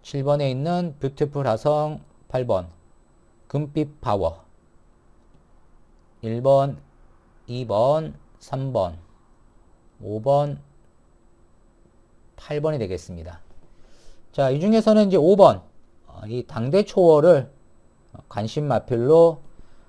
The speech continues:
어, 선택을 해볼 수가 있는데, 어, 최근 분위기를 이어가고 있는 마필이죠.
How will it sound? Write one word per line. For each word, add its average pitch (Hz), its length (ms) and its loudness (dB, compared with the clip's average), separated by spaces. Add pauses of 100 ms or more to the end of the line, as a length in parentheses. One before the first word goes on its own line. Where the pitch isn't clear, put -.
(120)
어, 95 160 -12
선택을 147 420 -4
해볼 107 180 -4
수가 123 240 -4
있는데, 117 460 -4 (680)
어, 120 140 -10
최근 196 680 0
분위기를 175 680 2
이어가고 156 480 2
있는 147 160 -4
마필이죠. 135 920 -2